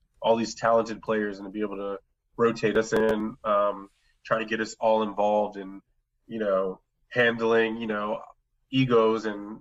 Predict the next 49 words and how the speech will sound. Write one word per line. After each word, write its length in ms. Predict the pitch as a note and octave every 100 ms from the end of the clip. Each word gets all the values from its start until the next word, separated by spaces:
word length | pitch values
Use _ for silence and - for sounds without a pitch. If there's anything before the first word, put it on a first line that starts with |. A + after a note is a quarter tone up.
| -
all 200 | C3 A#2+
kinds 320 | - A#2 A2+
of, 140 | A2+ A2
like, 260 | A2+ G#2
just 160 | A#2+ -
everything 380 | C3 B2+ A#2+ A#2+
on 60 | A2+
the 80 |
team. 320 | G#2+ A#2 G#2+ G#2
You 80 |
know, 80 | G#2+
you 140 | G#2+ A2+
got 180 | A#2
all 160 | G#2+ B2
these 180 | A#2+ A2
players, 540 | - A2+ A2 G#2+ G#2+ - _ _ _
and 160 | - A2
players 280 | - A#2+ A2+
are 40 |
gonna 140 | A#2 A2
get 180 | A2
frustrated 440 | B2 A2+ - A2 G#2+
at 120 | G#2+
themselves 640 | G2+ G2 A#2+ A2 A2 G2+
and 200 | F#2+ F#2+ -
anything 280 | A2+ A2+ G#2+
like 200 | G#2 F#2+
that, 200 | G#2 G2
and 80 | G2
they 100 | G2+
were 120 | G#2
able 240 | G#2 G#2
to 100 | G#2
just, 340 | F#2+ G2 F#2+ - _ _ _ _ _ -
uh, 220 | G#2 F#2+
handle 400 | - A2+ A2 A2
everything, 440 | G#2+ G#2+ G#2+ G2+ G2+
you 80 |
know, 100 | G2+
effortlessly 760 | G2+ G#2 - G#2+ G2 - G#2 G2+
and, 240 | F#2+ G2 - _ _ _ _ _ _ -
you 80 |
know, 120 | A#2 A2
keep 260 | - C#3
us 100 | A#2+
focused, 480 | - A2 G#2+ G2+ -
keep 180 | A#2 A2
us 100 | G#2
strong, 520 | - A2 G#2+ G#2+ G#2